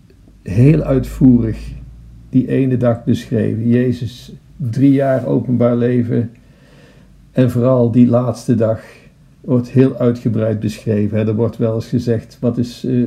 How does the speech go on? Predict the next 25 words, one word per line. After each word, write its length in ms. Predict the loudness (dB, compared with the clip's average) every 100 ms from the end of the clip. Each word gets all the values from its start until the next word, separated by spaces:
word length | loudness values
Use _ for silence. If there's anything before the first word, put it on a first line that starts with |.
| -2
het 200 | -6 -2
evangelie? 840 | -2 -2 -2 -2 -2 -2 -2 -4 -10 -20 -6
Dat 200 | -2 0
is 80 | 0
het 100 | 0
lijdensverhaal 680 | 0 0 -2 -6 -4 -2 -2
met 180 | -4 -4
een 100 | -2
hele 280 | -2 -2
lange 320 | -2 -2 -4 -4
inleiding. 600 | -4 -2 -4 -6 -8 -10 -14 -20 -20 -20 -20 -20 -20 -20 -20 -20 _ _ _
En 200 | -2 0
voor 100 | 2
ons 220 | 2 2 2
wordt 420 | 0 0 -4 -20 _ _
eigenlijk 420 | 0 2 2 2
gevraagd 500 | 0 2 2 0 0
op 120 | 0
die 140 | 2 2
Goede 260 | 2 2
Vrijdag: 400 | 2 0 0 -2 -8 -20 _ _
kijk 520 | -2 2 2 -2 -12 _ _ _
naar 520 | -2 0 0 -4 -8 -20 _ _
dat 260 | -4 -2 -4
kruis. 680 | -8 -10 -10 -14 -20 -20